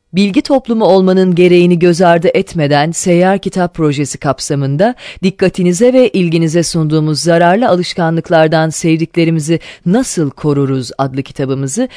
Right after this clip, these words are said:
daha bir dikkatle okumamızın gerektiğine inanıyorum. Ki geleceğimizin teminatı gençliğimiz zararlı alışkanlıkların cenderesinde yitip gitmesin. Okuyun.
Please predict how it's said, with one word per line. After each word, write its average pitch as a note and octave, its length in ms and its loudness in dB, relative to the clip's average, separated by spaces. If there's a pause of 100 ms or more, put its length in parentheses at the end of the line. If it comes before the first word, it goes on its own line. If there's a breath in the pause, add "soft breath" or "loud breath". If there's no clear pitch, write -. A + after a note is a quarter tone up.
(240 loud breath)
daha A3 220 0
bir E3 200 0
dikkatle C#3+ 460 -2
okumamızın C#3 600 -4
gerektiğine C#3 540 -2
inanıyorum. B2 580 -8 (300)
Ki A#3+ 400 2
geleceğimizin G3 760 2
teminatı F#3 640 2
gençliğimiz E3+ 840 0 (260 loud breath)
zararlı F3 500 2
alışkanlıkların D#3 880 0
cenderesinde D3+ 720 0
yitip D3 400 -4
gitmesin. - 600 -10 (760)
Okuyun. F#3+ 520 0